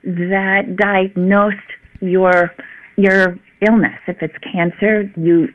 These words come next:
speak to the doctor and you say, "Who would you recommend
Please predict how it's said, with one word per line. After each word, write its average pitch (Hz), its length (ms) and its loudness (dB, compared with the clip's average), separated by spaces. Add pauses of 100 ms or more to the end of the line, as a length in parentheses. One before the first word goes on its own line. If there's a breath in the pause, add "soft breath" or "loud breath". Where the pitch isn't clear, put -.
(140)
speak 175 200 -4 (180)
to 170 440 -2
the 170 160 -2
doctor 170 420 -2
and 180 120 -2
you 180 120 -4
say, 180 220 -2 (340 loud breath)
"Who 254 220 4
would 196 200 2
you 180 200 2
recommend 160 720 -4